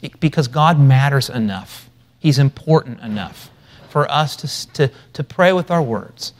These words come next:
It doesn't mean that we have to become, you know, Pharisees and going on correcting everybody when they're wrong, okay?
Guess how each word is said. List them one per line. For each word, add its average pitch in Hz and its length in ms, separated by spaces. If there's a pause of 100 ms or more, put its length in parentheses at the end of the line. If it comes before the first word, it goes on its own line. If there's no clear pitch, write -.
(100)
It 156 60
doesn't 247 180
mean 226 120
that 175 80
we 165 80
have 170 140
to 151 60
become, 147 340
you 147 80
know, 131 60
Pharisees 139 500
and 123 80
going 127 140
on 123 140
correcting 127 480
everybody 113 440
when 110 100
they're 110 140
wrong, 156 600 (400)
okay? 127 460